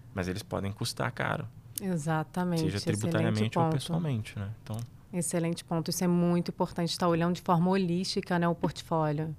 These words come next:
Speaker 2: Isso é fundamental e é, e é bom que a gente trabalha, né, como você falou, muito em conjunto, olhando isso pro melhor pro, pros nossos clientes, né? Então,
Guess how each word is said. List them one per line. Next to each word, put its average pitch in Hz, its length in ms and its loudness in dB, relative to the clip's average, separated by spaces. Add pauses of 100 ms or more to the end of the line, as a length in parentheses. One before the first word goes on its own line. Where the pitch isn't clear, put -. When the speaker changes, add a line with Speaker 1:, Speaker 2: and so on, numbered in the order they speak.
(360)
Speaker 2:
Isso 180 200 -4
é 170 40 2
fundamental 180 880 4
e 160 80 4
é, 165 160 4
e 175 160 2
é 175 60 8
bom 165 160 2
que 165 80 0
a 185 60 4
gente 175 240 2
trabalha, 175 500 10
né, 170 220 6
como 175 180 -2
você 170 120 -2
falou, 165 280 2
muito 180 320 2
em 185 40 2
conjunto, 175 600 2
olhando 180 540 4
isso 170 320 2 (460)
pro 208 220 12
melhor 185 500 10
pro, 185 300 4
pros 190 260 2
nossos 175 360 4
clientes, 156 640 2
né? 156 180 2
Então, 165 320 2